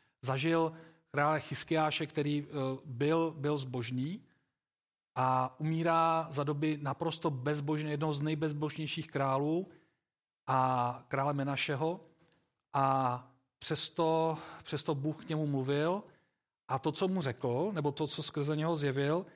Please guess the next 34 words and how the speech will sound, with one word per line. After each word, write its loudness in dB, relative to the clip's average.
tak, 0
eh, 2
se 0
naplnilo 0
až -2
po -2
jeho 0
smrti. -2
On 0
to -4
nikdy -2
nezažil. 0
Bůh -4
k -4
němu 0
mluvil 2
o -8
věcech, -2
které 0
nastaly 0
za 0
dvě -2
stě 0
let 2
a -4
některé -2
až 0
za -2
čtyři -2
sta, 0
když -6
přišel -4
Mesiáš. -4
A, 0